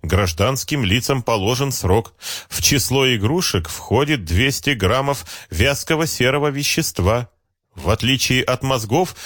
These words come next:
мыслит вещество исключительно и в одном направлении,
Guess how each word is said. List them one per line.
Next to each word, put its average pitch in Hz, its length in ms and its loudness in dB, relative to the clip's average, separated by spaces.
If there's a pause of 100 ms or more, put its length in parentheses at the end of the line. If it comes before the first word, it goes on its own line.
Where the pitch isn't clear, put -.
(200)
мыслит 135 480 2
вещество 131 720 0
исключительно 127 840 2
и 80 180 2
в 95 100 4
одном 117 340 0
направлении, 127 800 -2